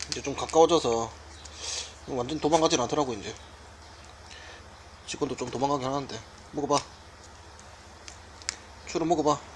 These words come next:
야, 뭐, 머리 치우고 대가리 치우고.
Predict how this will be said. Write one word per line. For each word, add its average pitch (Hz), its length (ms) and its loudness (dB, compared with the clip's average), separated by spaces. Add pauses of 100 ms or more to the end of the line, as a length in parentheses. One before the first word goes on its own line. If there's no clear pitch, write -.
(1900)
야, 143 80 6
뭐, 160 180 0 (180)
머리 208 180 12
치우고 147 300 8 (600)
대가리 156 180 6
치우고. 151 280 4